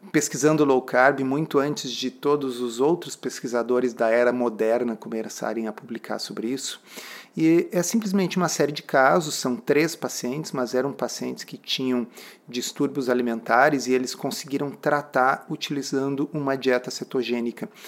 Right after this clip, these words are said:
A minha impressão e a minha experiência limitada de consultório sobre o assunto é o seguinte, ah, por trás da bulimia existe o medo de que qualquer coisa que você coma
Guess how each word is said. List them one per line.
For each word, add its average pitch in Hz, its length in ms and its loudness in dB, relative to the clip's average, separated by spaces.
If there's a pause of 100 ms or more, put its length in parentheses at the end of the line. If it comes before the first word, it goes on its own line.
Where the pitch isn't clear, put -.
(640)
A 139 80 2
minha 196 300 2
impressão 139 800 0 (220)
e 131 120 -4
a 120 80 -2
minha 127 520 -2
experiência 135 840 -2
limitada 117 840 -2
de 113 160 -10
consultório 117 760 -2
sobre 120 320 -4
o 113 100 0
assunto 139 560 -4
é 135 80 0
o 131 60 0
seguinte, 127 600 -6 (680)
ah, 131 260 2 (200)
por 170 160 2
trás 160 720 4
da 123 340 2
bulimia 123 760 0
existe 131 440 -4
o 147 40 -2
medo 131 580 2
de 131 200 -8
que - 140 -14
qualquer 156 440 0
coisa 156 400 0
que 147 100 -8
você 143 280 -6
coma 139 500 0